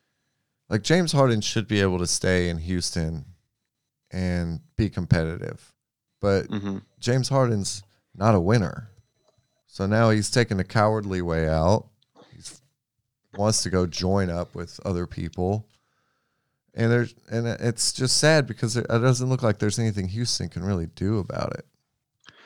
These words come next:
Speaker 2: Well, the
Speaker 1: To keep
Speaker 2: Houston situation, I feel like, is Fertitta or whatever the fuck his name is, should not have, like, let Daryl Morey go, I should say.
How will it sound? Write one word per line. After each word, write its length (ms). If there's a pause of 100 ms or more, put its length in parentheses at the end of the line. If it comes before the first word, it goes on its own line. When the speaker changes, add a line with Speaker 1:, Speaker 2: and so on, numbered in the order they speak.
(200)
Speaker 2:
Well, 380 (120)
the 80
Speaker 1:
To 40
keep 60
Speaker 2:
Houston 300
situation, 800 (520)
I 180
feel 240
like, 200
is 440 (720)
Fertitta 520
or 80
whatever 280
the 80
fuck 220
his 120
name 240
is, 120
should 180
not 200
have, 120
like, 180 (400)
let 320
Daryl 240
Morey 320
go, 240
I 100
should 180
say. 320